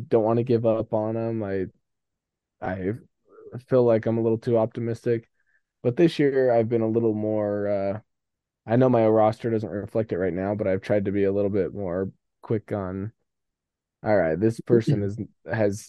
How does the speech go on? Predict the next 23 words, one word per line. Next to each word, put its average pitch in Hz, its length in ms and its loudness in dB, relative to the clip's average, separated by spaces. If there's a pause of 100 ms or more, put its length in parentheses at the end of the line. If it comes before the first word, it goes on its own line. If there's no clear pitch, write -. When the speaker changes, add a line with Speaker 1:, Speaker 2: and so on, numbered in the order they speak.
Speaker 1:
declined 98 500 -2
his 101 180 -4
performance," 101 880 -8 (380)
you 117 100 -10
know, 101 140 0
Speaker 2:
Mm-hmm. 110 280 2 (200)
Speaker 1:
booing 113 480 -4
him, 104 300 -2
picking 104 280 -6
up 92 180 -6
someone 98 320 -6
from 98 280 -6
the, 95 280 -8 (840)
um, 69 460 -10 (340)
someone 98 260 -4
from 95 220 -6
the 85 160 -4
available 87 640 -4 (720)
player 98 300 -2
pool. 87 440 -6 (680)
Speaker 2:
Yeah. 110 300 2
Speaker 1:
Uh, 71 140 -6 (360)
so 117 480 2